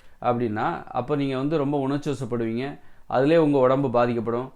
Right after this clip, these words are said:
அவர் ஒண்ணு பேசுவார், நீங்க ஒண்ணு பேசுவீங்க, அவர் உங்களை அடிப்பாரு. இதெல்லாம் உங்களுக்கு மிகப்பெரிய அவமானமா போயிரும். அப்புறம் நீங்க அதுக்கப்புறம் மீண்டு வர்றது ரொம்ப கஷ்டம்.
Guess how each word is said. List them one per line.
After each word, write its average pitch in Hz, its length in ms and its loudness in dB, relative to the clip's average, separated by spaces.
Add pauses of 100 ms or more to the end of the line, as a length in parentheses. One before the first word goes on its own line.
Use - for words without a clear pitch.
(260)
அவர் 143 320 6
ஒண்ணு 135 220 2
பேசுவார், 127 440 0
நீங்க 143 240 0
ஒண்ணு 135 120 0
பேசுவீங்க, 123 420 -2
அவர் 123 320 4
உங்களை 143 260 4
அடிப்பாரு. 127 600 0
இதெல்லாம் 151 300 2
உங்களுக்கு 151 280 2
மிகப்பெரிய 143 400 0
அவமானமா 151 480 2 (100)
போயிரும். 135 260 -4 (360)
அப்புறம் 165 300 0
நீங்க 156 220 2
அதுக்கப்புறம் 151 460 0
மீண்டு 170 400 6
வர்றது 160 180 2
ரொம்ப 135 220 -2
கஷ்டம். 101 400 -10